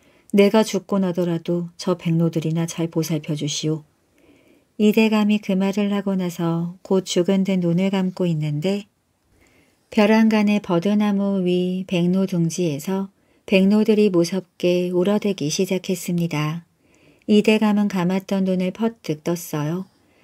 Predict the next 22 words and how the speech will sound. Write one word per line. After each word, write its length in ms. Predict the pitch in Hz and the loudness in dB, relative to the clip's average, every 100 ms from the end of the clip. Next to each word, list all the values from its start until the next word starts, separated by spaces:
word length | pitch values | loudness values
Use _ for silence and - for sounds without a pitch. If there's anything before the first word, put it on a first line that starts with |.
| _ | _
어쩌면 540 | 202 196 208 202 202 202 | 2 2 2 2 0 2
그 140 | 190 | 2
울음소리가 1040 | 180 190 190 196 185 175 170 170 185 185 - | 2 0 0 0 -2 0 -2 -2 -4 -10 0
꼭 260 | 226 226 | 0 0
지난해 500 | - 185 190 190 190 | -4 -2 0 0 -2
구렁이를 600 | 190 175 190 196 190 190 | -2 -2 0 0 0 -2
만났을 540 | 175 156 175 170 185 175 | -2 -2 -2 -2 -4 -4
적에 600 | - 170 170 160 160 165 _ - _ | -4 -4 -4 -6 -6 -10 _ -20 _
울고 380 | - 208 208 214 | 4 4 6 4
있었던 520 | 208 - 202 - 196 | 2 -2 -4 -2 -4
그 200 | 190 175 | 0 0
소리와 560 | 175 208 170 160 202 202 _ _ _ | 2 0 -2 -2 -4 -8 _ _ _
같았기 560 | - 175 170 220 - 147 | -2 -2 0 -4 -2 -2
때문입니다. 960 | 170 180 180 180 175 170 151 156 170 _ _ _ _ _ _ | 0 0 0 0 -2 -2 -4 -6 -10 _ _ _ _ _ _
또 140 | 214 180 | 0 2
무슨 400 | 180 170 185 175 | 2 2 0 0
일이 220 | 175 170 | 0 -2
났기에 520 | 165 165 - 165 170 | -2 -6 -2 -2 -2
백로들이 560 | 180 170 170 170 165 165 | -2 0 2 2 0 0
저러고 360 | 170 165 165 | -2 -4 -4
있는 240 | 160 156 151 | -4 -4 -6
걸까? 460 | 151 151 151 165 | -8 -8 -8 -8